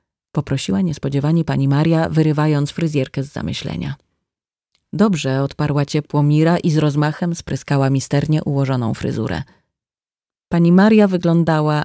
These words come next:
elegancko i schludnie. Jej krótkie miedziane włosy układały się w delikatne fale,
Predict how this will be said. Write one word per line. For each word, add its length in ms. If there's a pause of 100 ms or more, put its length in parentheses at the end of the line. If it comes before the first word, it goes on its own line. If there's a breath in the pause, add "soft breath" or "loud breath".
elegancko 840
i 60
schludnie. 640 (760 loud breath)
Jej 180
krótkie 400
miedziane 440
włosy 400
układały 600
się 140
w 40
delikatne 560
fale, 400